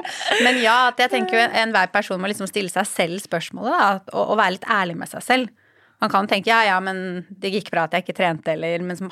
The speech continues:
har man e-, innerst inne liksom kanskje lyst, da. Så det er jo det å være litt ærlig med seg selv, da, og se om gjør de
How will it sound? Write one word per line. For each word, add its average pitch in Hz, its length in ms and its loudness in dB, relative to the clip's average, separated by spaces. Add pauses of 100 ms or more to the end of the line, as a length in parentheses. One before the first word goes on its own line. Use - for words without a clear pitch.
har 165 160 0
man 190 120 -2
e-, 175 240 -6
innerst 180 400 -4
inne 170 240 -6
liksom 175 280 -8
kanskje 175 240 -4
lyst, 247 320 -6
da. 214 120 4
Så 214 80 -2
det 196 120 4
er 208 100 2
jo 208 80 -2
det 190 140 4
å 180 160 0
være 170 280 0
litt 175 220 -6
ærlig 165 260 -2
med 160 120 -10
seg 165 180 -12
selv, 233 180 -2
da, 208 120 2
og - 40 -14
se 170 220 -8
om 175 160 -6 (560)
gjør 180 380 0
de 180 100 -6